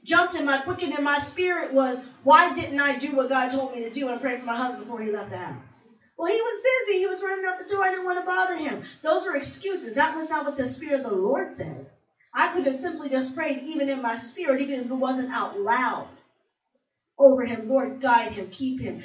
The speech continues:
Lord, cover him with your blood from the crown of his head to the soles, and keep your angels encamped all around him. Lord, I thank you that he has safe travels to work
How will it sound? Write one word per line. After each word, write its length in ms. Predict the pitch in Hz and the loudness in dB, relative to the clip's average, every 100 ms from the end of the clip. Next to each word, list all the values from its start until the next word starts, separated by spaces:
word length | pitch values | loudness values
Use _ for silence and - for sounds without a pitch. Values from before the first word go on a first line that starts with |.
| - - | -16 -8
Lord, 240 | 233 - | -8 -4
cover 220 | 226 220 240 | 0 0 -2
him 180 | 233 | -6
with 160 | 226 - | -8 -10
your 120 | 233 | -10
blood 220 | 220 220 | -4 -4
from 100 | 214 | -6
the 60 | 202 | -6
crown 240 | 262 226 | -4 -2
of 60 | 208 | -4
his 120 | 196 | -6
head 180 | - - | -6 -8
to 60 | - | -10
the 60 | |
soles, 260 | - 208 202 | -10 -10 -10
and 80 | 262 | -8
keep 160 | 277 | -8
your 140 | 240 254 | -8 -4
angels 340 | 262 226 - | -4 -2 -6
encamped 380 | - - 262 226 | -8 -6 -6 -6
all 200 | 208 185 | -8 -6
around 260 | 202 185 180 | -6 -6 -8
him. 120 | 165 - - 254 | -12 -16 -12 -2
Lord, 140 | 254 | 0
I 60 | 233 | 0
thank 260 | 269 254 | -2 -4
you 60 | 254 | -4
that 80 | 214 | -6
he 80 | 233 | -6
has 180 | 190 | -6
safe 260 | - 254 - | -2 -2 -4
travels 440 | 254 208 - 190 - | -6 -4 -6 -10 -12
to 160 | 214 | -12
work 300 | 196 190 160 | -10 -10 -10